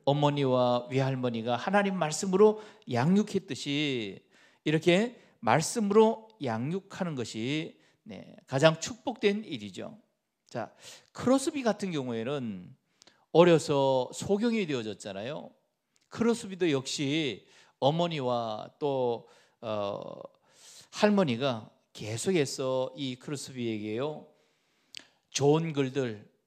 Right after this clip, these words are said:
또 좋은 시, 더 중요한 것은 성경 말씀을 계속해서 읽어준 거예요. 그리고, 어, 설명해 주곤 했는데, 이 크로스비가 소경이면서도 불-,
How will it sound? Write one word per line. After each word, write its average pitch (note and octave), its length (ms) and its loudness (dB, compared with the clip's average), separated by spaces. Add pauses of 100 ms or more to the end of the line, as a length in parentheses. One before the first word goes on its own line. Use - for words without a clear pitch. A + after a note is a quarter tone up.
(120)
또 E3 180 0
좋은 C#3+ 320 -2
시, C3+ 500 -2 (580)
더 D3+ 140 4
중요한 D#3+ 340 0
것은 F3+ 460 -8 (240)
성경 A#3 560 -4
말씀을 G3 400 -4
계속해서 C#3+ 1000 -6 (220)
읽어준 F3+ 400 -8
거예요. - 220 -20 (840)
그리고, F3 560 0 (240)
어, A2+ 240 -6
설명해 C3 880 -2
주곤 D3+ 460 0
했는데, A2 720 -6 (280)
이 G3 120 0
크로스비가 D3+ 1040 -4 (1080)
소경이면서도 G#3+ 880 2
불-, F#3+ 220 -2